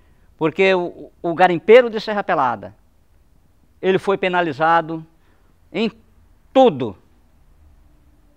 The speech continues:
Porque foram os homens que a, a, a, a, é, descobriram aquele garimpo. Quem descobriu aquele garimpo não foi,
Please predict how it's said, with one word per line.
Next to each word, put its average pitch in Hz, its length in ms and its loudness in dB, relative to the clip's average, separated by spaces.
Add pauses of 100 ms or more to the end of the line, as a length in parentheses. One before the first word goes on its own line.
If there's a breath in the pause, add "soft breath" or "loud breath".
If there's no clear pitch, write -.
(500)
Porque 180 280 -2
foram 208 500 0
os 165 180 -6
homens 214 540 -2
que 208 200 -4
a, 190 80 4
a, 165 360 2
a, 131 440 -8
a, 120 60 -14 (300 soft breath)
é, 156 160 -2
descobriram 180 720 0
aquele 175 260 -6
garimpo. 135 480 -6 (360)
Quem 185 120 -6
descobriu 185 400 -4
aquele 185 200 -4
garimpo 175 320 0
não 185 120 -6
foi, 180 400 -4